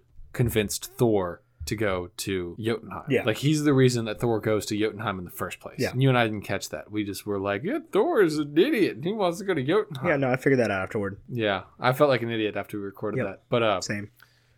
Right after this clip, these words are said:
Speaker 1: but yeah, so Loki's the reason that that all happened, and he, like, intentionally lets Heimdall let him feel like an idiot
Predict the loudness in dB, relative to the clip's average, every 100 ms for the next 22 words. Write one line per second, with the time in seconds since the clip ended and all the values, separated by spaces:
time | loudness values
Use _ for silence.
0 | _ 2 4 4 4 4 4 2 2 4
1 | 2 0 0 2 4 2 0 -4 -2 -2
2 | 0 2 2 0 -2 -2 0 0 -2 0
3 | -2 -2 -4 -2 -2 -2 -4 -6 -4 -4
4 | -4 -2 -2 -2 -2 -2 -2 -4